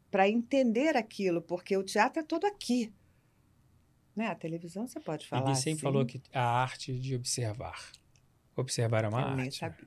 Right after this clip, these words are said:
Speaker 1: É, é,
Speaker 2: Não é?
Speaker 1: é. E assim, você observa quem você admira.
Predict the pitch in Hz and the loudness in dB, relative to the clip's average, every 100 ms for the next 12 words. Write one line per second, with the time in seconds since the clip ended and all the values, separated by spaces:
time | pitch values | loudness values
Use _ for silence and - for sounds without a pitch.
0 | - 135 - _ 135 117 117 170 - - | -8 -8 -8 _ 2 6 6 4 -2 -8
1 | - - _ - _ _ _ _ 143 120 | -8 -12 _ -20 _ _ _ _ -2 0
2 | 127 123 123 156 135 135 151 156 185 190 | -2 -2 0 -2 -2 0 2 4 2 -4
3 | 156 123 - 113 110 127 135 113 - | -4 -4 -4 -6 -4 -2 -2 -4 -10